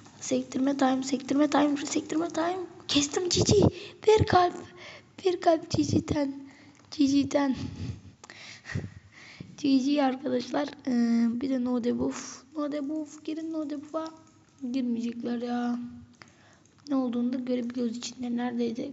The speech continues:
Bir daha görelim. Böyle. Anıl'a diyelim, çıkalım.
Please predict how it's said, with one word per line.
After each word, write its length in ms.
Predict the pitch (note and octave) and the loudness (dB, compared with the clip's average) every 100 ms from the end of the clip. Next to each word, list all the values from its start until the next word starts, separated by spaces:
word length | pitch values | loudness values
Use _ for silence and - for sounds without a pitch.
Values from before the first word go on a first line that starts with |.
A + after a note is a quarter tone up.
| - | -8
Bir 80 | |
daha 140 | A#3 A3+ | -4 -4
görelim. 460 | A3+ A3 A#3+ C4+ - - - - - _ _ _ _ _ _ _ _ _ _ - | -4 -4 -6 -6 -4 -6 -6 -18 -20 _ _ _ _ _ _ _ _ _ _ -10
Böyle. 460 | B3+ A#3+ A#3+ A#3+ - - - - - - - - _ _ - - - - - - - _ _ - - - - - - - | -4 -2 -2 -2 -4 -6 2 6 6 4 -4 -20 _ _ -20 -20 -20 -20 -20 -20 -20 _ _ -14 -10 -8 -10 -12 -20 -12
Anıl'a 440 | - C4+ C#4+ C#4 A#3 | -2 2 4 4 2
diyelim, 300 | - C4 B3+ | 0 0 -2
çıkalım. 460 | A#3+ B3 - C4 | -4 -2 -2 -2